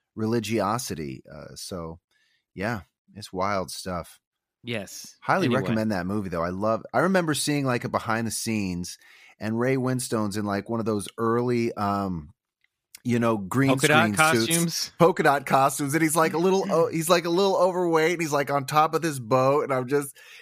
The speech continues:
Speaker 1: and he's, like, but he's just encapsulating sort of this Shakespearean warrior. And you're just, like, I was, like, "What a performance." I mean, the guy is so good, you know? He just really takes on that character of Beowulf, and Crispin Glover, too.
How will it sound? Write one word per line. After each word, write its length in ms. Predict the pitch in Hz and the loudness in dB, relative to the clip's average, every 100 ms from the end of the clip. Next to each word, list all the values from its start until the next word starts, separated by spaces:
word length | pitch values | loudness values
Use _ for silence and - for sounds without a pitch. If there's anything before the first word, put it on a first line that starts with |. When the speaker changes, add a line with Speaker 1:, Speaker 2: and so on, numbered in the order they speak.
| - - | -12 -2
Speaker 1:
and 140 | 165 | 0
he's, 200 | 180 151 | 2 0
like, 220 | 170 151 | 0 0
but 140 | 175 170 | 0 2
he's 180 | 190 | 0
just 280 | 139 190 - | 0 -2 0
encapsulating 920 | 160 131 - 160 143 - 143 131 127 | -4 -4 -4 -2 -2 -2 0 0 -2
sort 200 | - 135 | -4 -6
of 60 | 131 | -4
this 140 | 113 - | -4 -4
Shakespearean 1200 | - 147 127 - - 143 143 139 143 139 131 131 - - - | -2 -2 -2 -2 -2 -2 0 0 0 0 -2 -6 -12 -18 -2
warrior. 1120 | 247 285 277 277 277 269 247 240 233 208 160 | 2 6 6 4 2 2 2 2 4 4 2
And 120 | 180 | 2
you're 80 | 190 | 0
just, 260 | 175 185 - | 0 0 2
like, 300 | 160 135 - _ _ - | 2 0 -4 _ _ 0
I 120 | 175 | 2
was, 200 | 165 131 | 2 0
like, 220 | 131 127 - | 0 -2 -6
"What 280 | 233 254 240 | 2 4 4
a 80 | |
performance." 920 | 143 - - - 120 127 127 117 104 113 | 0 -4 -4 -4 0 0 0 -2 -4 -4
I 120 | 113 | -4
mean, 180 | 120 117 | -4 -4
the 100 | 113 | -6
guy 280 | 131 139 120 | -6 -2 -4
is 140 | 104 | -4
so 400 | - - 110 127 104 | -6 -2 0 -2 -4
good, 440 | - 98 101 90 71 | -4 -2 -2 -2 -8
you 160 | 92 90 | -10 -8
know? 160 | 92 | -6
He 100 | 101 98 | -6 -6
just 260 | 110 - | -10 -8
really 380 | 101 104 101 92 _ _ _ | -4 -2 -4 -6 _ _ _
takes 320 | - 113 98 - | -6 -4 -4 -6
on 160 | 95 | -4
that 180 | 92 90 | -4 -6
character 420 | - 87 87 85 | -6 -6 -6 -8
of 120 | 78 69 | -10 -8
Beowulf, 520 | 80 85 76 65 - | -6 -6 -8 -12 -14
and 100 | 80 | -14
Crispin 380 | - 135 - 69 | -10 -10 -10 -14
Glover, 300 | 78 76 73 | -14 -14 -16
too. 180 | - | -18